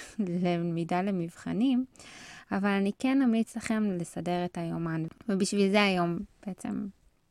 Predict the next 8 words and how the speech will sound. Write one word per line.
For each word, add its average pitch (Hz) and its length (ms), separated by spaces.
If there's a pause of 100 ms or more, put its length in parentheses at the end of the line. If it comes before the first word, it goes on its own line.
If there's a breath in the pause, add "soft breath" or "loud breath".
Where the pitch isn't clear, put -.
(100)
פתחתי 190 440
את - 100
הפודקאסט 247 540 (920 soft breath)
והחלטתי 180 880
לדבר 170 280
על 165 200
הנושא 165 320
הזה. 190 320